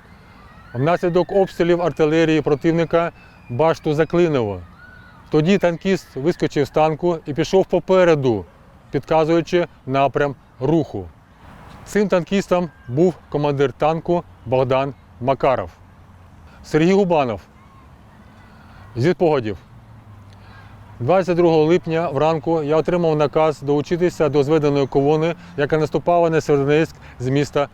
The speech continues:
Рубіжного. Днем ми увійшли в місто,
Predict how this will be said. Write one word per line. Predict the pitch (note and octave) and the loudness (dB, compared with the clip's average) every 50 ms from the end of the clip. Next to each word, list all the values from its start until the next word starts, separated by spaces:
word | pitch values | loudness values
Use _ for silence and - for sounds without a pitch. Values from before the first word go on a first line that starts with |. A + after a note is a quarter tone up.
| - - | -12 -6
Рубіжного. | B2+ C#3+ D3 C#3+ D#3+ D3 B2+ B2 A2 F#2+ F#2+ F#2 E2+ - - - - - | -4 -2 0 0 0 0 -2 -2 -4 -6 -8 -10 -12 -16 -20 -20 -20 -12
Днем | - A#2+ C3+ F3 G3+ G#3 F#3+ F3 | -8 -2 0 2 2 2 2 2
ми | F3 E3+ E3+ | 2 2 0
увійшли | E3+ D#3+ D#3 D#3 D#3 C3+ - - C#3+ C#3 C3+ B2+ - - - - | 0 0 0 0 0 0 0 0 2 2 2 0 -2 -8 -12 -8
в | B2+ | -4
місто, | C3+ D3+ F3+ F3+ - - - E3+ E3+ E3 | -2 0 0 0 0 0 0 0 0 -2